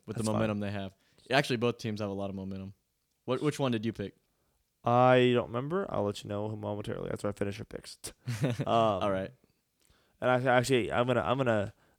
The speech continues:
Speaker 2: uh, I have to submit your picks. I save 'em, so I'm gonna co-, just, anyway. I'll
Speaker 1: Yeah,
Speaker 2: save
Speaker 1: yeah.
Speaker 2: them.
Speaker 1: You do that, and then
Speaker 2: Yeah.
Speaker 1: you can run through
Speaker 2: Right.
Speaker 1: the games again.
Speaker 2: Um, the next one is, um, Can-, the nine seed Kansas State against the five seed Kentucky.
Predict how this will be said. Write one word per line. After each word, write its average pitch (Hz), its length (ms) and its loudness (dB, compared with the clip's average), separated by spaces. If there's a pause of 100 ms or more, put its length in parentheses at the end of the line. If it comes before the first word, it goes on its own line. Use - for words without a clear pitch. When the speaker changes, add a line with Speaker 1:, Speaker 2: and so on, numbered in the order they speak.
(120)
Speaker 2:
uh, - 320 -2
I 117 120 2
have 120 180 0
to 110 100 -6
submit 110 240 -6
your 107 120 -4
picks. 104 260 -6
I - 20 -8
save 107 300 0
'em, 107 120 -6
so 107 160 -2
I'm 107 60 -2
gonna 104 200 -6 (140)
co-, - 200 -6 (120)
just, 110 220 -8 (300)
anyway. 110 400 -8
I'll 117 160 0
Speaker 1:
Yeah, 120 80 6
Speaker 2:
save 101 80 4
Speaker 1:
yeah. 101 100 2
Speaker 2:
them. 104 80 2
Speaker 1:
You 127 80 4
do 143 140 6
that, 127 140 4
and 110 100 -2
then 117 100 2
Speaker 2:
Yeah. 113 60 0
Speaker 1:
you 110 80 -2
can 110 100 -2
run 110 180 0
through 107 260 -2 (140)
Speaker 2:
Right. 65 200 -4
Speaker 1:
the 110 60 -4
games 101 240 0
again. 127 100 8
Speaker 2:
Um, 110 460 0 (600)
the 123 60 -4
next 123 280 0
one 113 300 2
is, 101 640 0 (120)
um, 101 600 -6
Can-, - 220 -4
the 117 120 -4
nine 127 280 2
seed 147 200 2
Kansas 127 320 0
State 143 260 2
against 110 280 -2
the 107 80 -8
five 117 360 0
seed - 220 -2
Kentucky. 110 580 -8